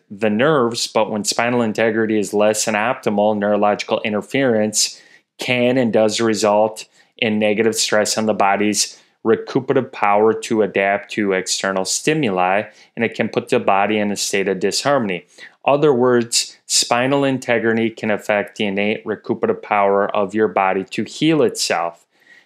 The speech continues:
And due to this relationship between the structure and function at the spinal cord level, that means when the adjustment is about to occur, there is healing that's gonna take place. And healing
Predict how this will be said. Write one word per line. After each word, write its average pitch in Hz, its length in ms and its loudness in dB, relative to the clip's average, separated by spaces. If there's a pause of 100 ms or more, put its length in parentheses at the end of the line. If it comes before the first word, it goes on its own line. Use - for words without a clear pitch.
(320)
And 101 240 -2
due 117 180 0
to 127 260 -4
this 117 260 0
relationship 101 840 0
between 104 380 -6
the 95 80 -6
structure 104 580 -2
and 98 100 -6
function 107 440 -4
at 98 160 -4
the 92 80 -8
spinal 101 360 0
cord 98 280 -2
level, 101 520 0 (300)
that 127 340 0
means 123 760 0 (720)
when 120 180 0
the 117 120 4
adjustment 127 720 2
is 123 220 0
about 113 380 2
to 120 240 2
occur, 120 760 2 (320)
there 123 220 4
is 127 460 2
healing 139 500 4
that's 117 240 2
gonna 120 260 0
take 117 320 -4
place. 110 400 2
And 104 140 -4
healing 131 720 2